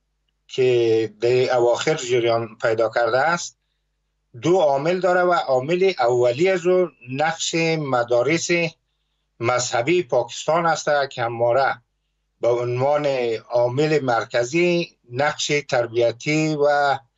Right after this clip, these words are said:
اه، حتی تدارکاتی از همین، اه، گروه‌های بنیادگرا و تکفیری را اینا به عهده داشته بودند. اگرچه یک مدتی سازمان استخبارات پاکستان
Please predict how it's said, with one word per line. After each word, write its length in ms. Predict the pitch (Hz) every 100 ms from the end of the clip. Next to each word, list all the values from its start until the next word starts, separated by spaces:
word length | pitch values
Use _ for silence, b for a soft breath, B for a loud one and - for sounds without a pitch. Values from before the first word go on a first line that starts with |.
| _ _ _ _ _
اه، 240 | 107 117 113
حتی 360 | 151 156 - 143 139
تدارکاتی 1040 | 123 120 113 110 117 113 147 156 156 151
از 120 | 139
همین، 500 | 143 147 147 135 120 117
اه، 420 | 110 107 101 104 -
گروه‌های 640 | 117 120 117 123 139 147
بنیادگرا 840 | 127 117 117 113 110 - 113 127 143
و 80 | 131
تکفیری 560 | 120 - - 113 135
را 140 | 147 143
اینا 240 | 147 143
به 100 | 139
عهده 300 | 139 135 139
داشته 320 | 139 131 143
بودند. 320 | 139 147 170 - _ _ _ _ _
اگرچه 440 | 131 147 151 - 156
یک 140 | 135 123
مدتی 440 | 127 127 147 -
سازمان 500 | 131 123 120 131 143
استخبارات 760 | 135 110 - 117 117 127 160 160
پاکستان 800 | - 185 - 117 - 147 170